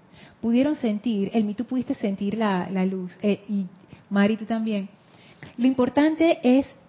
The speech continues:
como relajarse, porque eso es importante. Cuando se hace este ejercicio de la presencia envolvente, simplemente relájense, visualicen la luz y sientan que esa luz los está envolviendo en este momento.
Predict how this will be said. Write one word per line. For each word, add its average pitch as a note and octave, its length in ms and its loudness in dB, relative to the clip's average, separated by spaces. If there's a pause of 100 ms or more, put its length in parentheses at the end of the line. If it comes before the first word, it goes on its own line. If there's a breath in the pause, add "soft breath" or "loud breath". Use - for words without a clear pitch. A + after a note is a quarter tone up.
(200)
como C4+ 360 -4 (260)
relajarse, A3 760 4
porque G3+ 240 -4
eso B3+ 120 -2
es D4 80 2
importante. F#3+ 840 -2 (960)
Cuando G#3 380 2
se - 100 -2
hace A#3 140 0
este D4 160 0
ejercicio A3+ 420 -2
de B3 80 -2
la F#3+ 140 -4
presencia G#3 480 -4
envolvente, F#3 580 -4
simplemente C#4+ 540 -4
relájense, G3 760 -6 (460 soft breath)
visualicen G#3+ 720 -2
la G3+ 160 -2
luz B3 380 -8
y G#3+ 100 -6
sientan A3+ 420 -4
que G3+ 100 -2
esa G3+ 180 -2
luz G#3 180 -4
los A3 140 -4
está F#3 160 -4
envolviendo F#3+ 580 -4
en F#3 100 -4
este F#3 200 -6
momento. F3 520 -10